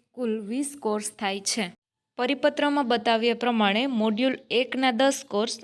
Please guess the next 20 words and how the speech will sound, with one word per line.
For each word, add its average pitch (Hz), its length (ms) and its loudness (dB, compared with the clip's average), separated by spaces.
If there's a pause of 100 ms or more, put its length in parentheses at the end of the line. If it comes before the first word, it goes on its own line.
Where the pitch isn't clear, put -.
અને 214 160 -2
મોડ્યુલ 214 420 -2
બેના 220 400 2
દસ 233 320 0
કોર્સ, 185 260 -2
આમ 202 160 0
બંને 247 260 2
મળીને 247 400 2
કુલ 233 280 -4
વીસ 269 320 0
કોર્સ 196 280 0
છે. 240 340 -2 (500)
મિત્રો, 247 320 0
શિક્ષકો 302 580 4
માટે 254 320 4
પચાસ 285 520 2
કલાક 240 400 2
વ્યવસાયિક 226 560 4
સજ્જતા 233 500 2
તાલીમ 220 480 2